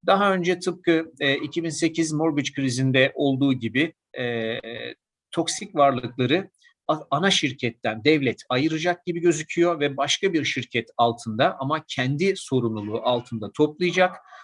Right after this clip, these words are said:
Ondan sonra da, e, bu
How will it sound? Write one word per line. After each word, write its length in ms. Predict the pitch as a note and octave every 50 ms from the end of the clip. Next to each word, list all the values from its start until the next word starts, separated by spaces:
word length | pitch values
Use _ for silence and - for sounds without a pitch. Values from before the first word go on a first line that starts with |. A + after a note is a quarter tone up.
| - - -
Ondan 320 | F3+ F#3+ F#3 F#3 E3+ D#3
sonra 360 | B2+ - - C3+ C3 B2+ B2+
da, 200 | D3+ F#3 F#3 F#3 - - - - _ _ - -
e, 800 | B2+ B2+ B2 A#2+ A#2+ A#2 A#2 A#2 A2+ A2+ B2 - - - B2+ - - _ _ _ _ _ -
bu 260 | D3+ D#3+ F#3+ F#3+